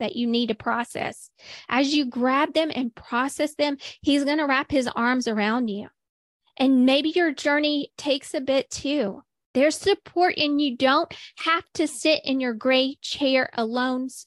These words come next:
exclusively. Get help. Let people in. And I understand that people have hurt you in the past, and that's hard. I understand that completely. But if you will just begin to let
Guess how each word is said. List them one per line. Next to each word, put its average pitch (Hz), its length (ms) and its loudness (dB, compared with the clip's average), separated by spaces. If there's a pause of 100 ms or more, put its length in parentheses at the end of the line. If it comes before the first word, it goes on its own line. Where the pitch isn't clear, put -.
exclusively. - 1040 -4 (440)
Get 339 280 4
help. 262 360 0 (440)
Let 311 300 2
people 349 500 0
in. 220 480 0 (340)
And 330 160 0
I 466 360 -2
understand 359 800 0
that 262 180 2
people 277 240 -4
have 262 220 -4
hurt 247 220 -4
you 240 140 0
in 220 120 -2
the 208 80 -4
past, - 360 -6
and 220 160 0
that's - 220 -6
hard. - 240 -14 (680)
I 311 260 2
understand 269 640 0
that - 140 -4
completely. 220 760 -8 (640)
But 254 120 -2
if 240 360 -2
you 233 200 2
will 311 160 0
just 240 420 -4
begin 240 460 -2
to - 140 -6
let 214 300 -4